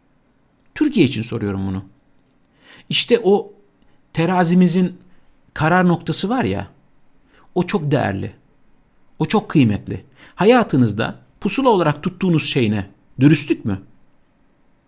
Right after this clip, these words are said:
Doğru sözlülük mü? Güvenilirlik mi? Başkalarına zarar vermemek mi? Yani artık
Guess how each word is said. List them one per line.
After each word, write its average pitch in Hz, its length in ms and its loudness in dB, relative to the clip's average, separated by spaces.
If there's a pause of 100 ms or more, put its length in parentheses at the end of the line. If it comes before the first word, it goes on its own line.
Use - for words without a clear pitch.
(400)
Doğru 175 200 4
sözlülük 117 520 -2
mü? 98 160 -4
Güvenilirlik 139 640 2
mi? 101 200 -4 (1500)
Başkalarına 185 600 2
zarar 151 400 0
vermemek 196 480 2
mi? 98 180 -8 (840)
Yani 131 160 2
artık 160 320 -2